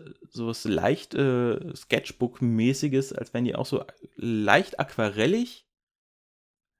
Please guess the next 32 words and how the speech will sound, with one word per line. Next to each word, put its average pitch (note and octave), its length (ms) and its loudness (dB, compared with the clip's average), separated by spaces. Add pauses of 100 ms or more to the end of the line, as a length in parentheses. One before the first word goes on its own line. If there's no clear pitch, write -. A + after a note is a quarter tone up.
Ja, G2+ 180 -4
man G2 160 2
merkt, A2 220 4
ich A#2 100 -4
habe A2 100 4
überhaupt G#2+ 240 4
keine B2+ 260 2
Ahnung A2+ 240 2
von, G#2+ 380 -2
von A2+ 200 -2
Kunst - 300 -4
und G2+ 100 -4
Zeichnen G#2 360 -2
und G2 120 -4
so. G2 320 2
<laughs> - 40 -4 (1040)
Ja, G#2+ 220 4
aber G#2 160 4
sie G#2 100 0
haben C3 140 2
so D#3 60 2
einen, D3+ 280 0 (480)
auch C3+ 80 -2
so E3 120 0
einen C#3+ 80 4
leichten, C#3+ 760 2
äh, A#2+ 640 -4 (280)
für - 140 -2
mich D#3+ 180 4
einen F#3 80 4
leichten C#3+ 280 2
Aquarell-Touch. - 800 -2